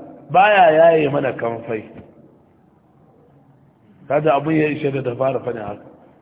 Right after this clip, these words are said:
Shi dattijon baya mai da hankali, sai daga baya, kullum ya ji <coughs> a abin nan baya canzuwa. Yanayin amsar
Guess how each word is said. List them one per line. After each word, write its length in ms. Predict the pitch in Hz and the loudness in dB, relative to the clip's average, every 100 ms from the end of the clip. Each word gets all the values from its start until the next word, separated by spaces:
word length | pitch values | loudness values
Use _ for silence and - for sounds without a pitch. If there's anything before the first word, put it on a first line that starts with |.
| _ _ _ _ _ _ _ _ _ | _ _ _ _ _ _ _ _ _
Shi 140 | - 170 | -4 -2
dattijon 580 | 175 175 196 180 165 | -2 0 -2 0 0
baya 340 | 156 185 185 160 | 4 6 6 6
mai 220 | 160 175 | 4 2
da 120 | 165 | 2
hankali, 420 | 156 160 151 147 147 | -2 0 -2 0 -2
sai 80 | 165 | -2
daga 220 | 151 139 | -2 0
baya, 380 | 143 151 151 151 - - - - - _ - | 2 4 4 2 -6 -16 -20 -20 -20 _ 2
kullum 260 | 220 202 196 | 2 4 4
ya 80 | |
ji 280 | 185 190 180 - - - - - - - - - - | 4 2 0 -6 -16 -18 -20 -20 -20 -20 -20 -20 -6
<coughs> 540 | 123 - 190 - - 123 | -2 -2 -4 -6 -4 2
a 240 | 139 135 | 4 4
abin 160 | 143 165 | 2 0
nan 260 | 156 147 | 0 -2
baya 260 | 139 143 135 - | 0 2 0 -2
canzuwa. 380 | 104 98 101 90 - - - _ _ _ _ - _ _ _ _ | -10 -8 -12 -12 -20 -20 -20 _ _ _ _ -20 _ _ _ _
Yanayin 360 | 123 160 143 135 | 0 2 2 0
amsar 300 | 147 147 135 | -2 -2 -4